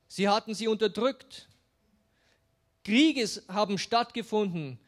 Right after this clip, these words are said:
in dieser Zeit auch, wo sich die Juden versucht haben aufzulehnen gegen dieses römische Reich.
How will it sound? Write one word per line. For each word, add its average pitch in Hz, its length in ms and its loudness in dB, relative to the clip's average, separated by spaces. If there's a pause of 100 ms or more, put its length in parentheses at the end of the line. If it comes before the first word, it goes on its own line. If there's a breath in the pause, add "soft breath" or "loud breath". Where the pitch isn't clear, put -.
(160 soft breath)
in 196 140 -6
dieser 208 280 -2
Zeit 208 340 2
auch, 131 380 -2 (420 soft breath)
wo 190 140 0
sich 185 180 -4
die 202 120 0
Juden 226 360 0
versucht 208 420 -8
haben 214 120 -6
aufzulehnen 202 760 -2
gegen 208 260 -4
dieses 202 320 -6
römische 208 440 -2
Reich. 190 500 -4